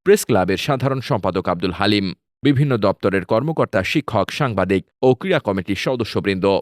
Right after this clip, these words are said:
খেলাটি পরিচালনা করেন গোলাম মোস্তফা এবং ধারাভাষ্যে ছিলেন শাহজাহান মৃধা। পুরো আয়োজনটি প্রমাণ করে খেলাধুলাই পারে সকল ভেদাভেদ ভুলে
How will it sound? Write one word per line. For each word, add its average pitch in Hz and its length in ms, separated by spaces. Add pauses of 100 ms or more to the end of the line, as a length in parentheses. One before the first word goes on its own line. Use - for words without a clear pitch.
(260)
খেলাটি 151 360
পরিচালনা 110 580
করেন 95 280
গোলাম 131 240
মোস্তফা 107 480 (120)
এবং 151 320
ধারাভাষ্যে 104 580
ছিলেন 107 320
শাহজাহান 113 600
মৃধা। 92 420 (360)
পুরো 214 140
আয়োজনটি 175 500
প্রমাণ 196 300
করে 95 320 (260)
খেলাধুলাই 120 600
পারে 92 320 (220)
সকল 170 460
ভেদাভেদ 107 580
ভুলে 120 400